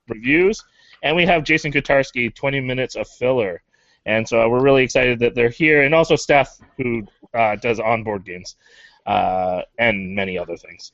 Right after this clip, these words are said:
Uh, so we're very excited about you here, and we're gonna try a little new format because we have, uh, a few more people here, and we wanna get the, you know, discussion really going. So what,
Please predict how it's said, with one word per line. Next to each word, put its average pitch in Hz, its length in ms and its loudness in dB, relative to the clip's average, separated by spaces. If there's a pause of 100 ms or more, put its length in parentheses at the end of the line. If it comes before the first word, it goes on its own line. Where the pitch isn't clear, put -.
(360)
Uh, 104 220 2
so 135 300 4
we're 143 260 8 (220)
very 226 240 4
excited 185 320 4
about 160 180 4
you 143 100 4
here, 143 180 2
and 143 80 0
we're 175 100 0
gonna 269 180 0
try 214 340 2
a 156 160 4
little 214 540 4
new 180 280 -2
format 151 680 -2
because 127 280 -6
we 139 140 -2
have, 127 480 0 (340)
uh, 117 320 -2
a 220 120 -4
few 185 200 -6
more 185 160 0
people 147 340 0
here, 120 380 0 (460)
and 131 160 0
we 139 60 0
wanna 151 420 2 (580)
get 147 300 2
the, 123 340 2
you 127 140 -4
know, 120 160 -4
discussion 139 720 -6
really 127 220 -2
going. 123 360 0
So 127 220 0
what, 165 400 2